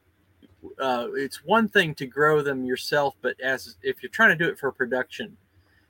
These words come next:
you, you not only have that problem of, um, the low productivity, the turnout, but you also have the problem of recognition." Like, when you're trying to, people f-, like the idea of heirloom and heritage breeds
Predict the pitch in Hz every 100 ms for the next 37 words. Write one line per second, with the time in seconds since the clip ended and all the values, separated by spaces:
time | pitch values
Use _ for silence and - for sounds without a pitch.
0 | _ - 127 - 110 143 180 190 165 156
1 | 131 135 - 143 135 127 117 131 135 135
2 | 123 - - _ _ _ _ _ 123 120
3 | 117 113 113 _ 123 127 123 135 147 143
4 | 143 131 - _ _ _ _ _ - 160
5 | 139 120 - 151 131 120 117 - 147 131
6 | 123 - - 220 262 165 147 123 156 143
7 | 127 117 139 143 127 113 143 160 117 110
8 | _ _ _ _ _ 131 - 143 143 160
9 | - 202 165 143 - _ - 240 175 -
10 | - 147 151 147 156 170 160 135 135 131
11 | 117 139 147 135 120 - 135 135 131 131
12 | 131 127 120 117 - 117 147 135 - 113
13 | - 143 143 127 110